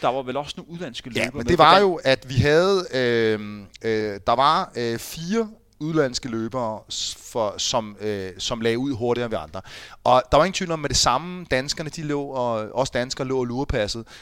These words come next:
Speaker 2: Og der var også nogle, vi løb faktisk så langsomt, så der var nogle danskere, der var med i gruppen, som ikke burde være der. Øhm, og, øh, vi havde, øh, fire, øh, løbere med i, øh, udlandske. Vi havde en irer, og der var en,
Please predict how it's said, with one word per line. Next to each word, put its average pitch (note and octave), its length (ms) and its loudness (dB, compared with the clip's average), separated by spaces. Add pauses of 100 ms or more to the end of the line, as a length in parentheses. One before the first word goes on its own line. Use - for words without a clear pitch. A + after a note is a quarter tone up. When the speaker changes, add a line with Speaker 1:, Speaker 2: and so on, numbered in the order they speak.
Speaker 2:
Og - 140 -4
der B2+ 80 6
var B2 60 0
også D3 240 6
nogle, C#3+ 220 -12
vi A2+ 100 -6
løb D#3 200 0
faktisk D3 240 2
så E3+ 60 -2
langsomt, A2+ 500 -2
så C#3 140 -2
der B2 120 4
var A#2 100 2
nogle A#2 180 -6
danskere, B2+ 440 0
der B2 60 0
var A2 80 2
med A#2 200 2
i - 20 -2
gruppen, A#2 320 -6
som A#2+ 160 -4
ikke B2+ 140 -6
burde G2+ 200 -2
være D#2 180 -4
der. D2+ 80 -14 (760)
Øhm, G2+ 920 0
og, G#2 340 2
øh, G2 140 0
vi A#2 60 -6
havde, E3 380 2
øh, A2+ 260 0
fire, D#3+ 500 -6 (100)
øh, G2+ 600 -4
løbere C3+ 260 0
med B2+ 300 0
i, A2 240 -8
øh, G#2 180 -6
udlandske. D3 500 -2
Vi A2 140 -10
havde G2 300 -6
en F2 320 -12
irer, G3+ 320 -4 (460)
og A2+ 100 -6
der A2+ 80 4
var F#2+ 180 2
en, E2 340 -14